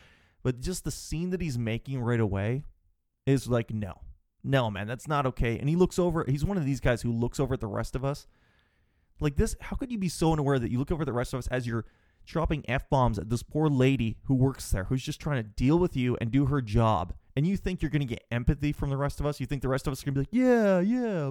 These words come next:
fuck her"? Just the, this guy was such an asshole, dude. So he keeps making a scene, making a scene, making a scene. Finally,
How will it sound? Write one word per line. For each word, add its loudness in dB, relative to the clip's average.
fuck 2
her"? -2
Just -4
the, -2
this -4
guy -2
was -8
such -6
an -16
asshole, -12
dude. -14
So -2
he 0
keeps -6
making -6
a -8
scene, -8
making 0
a 0
scene, -4
making -4
a -6
scene. -10
Finally, -2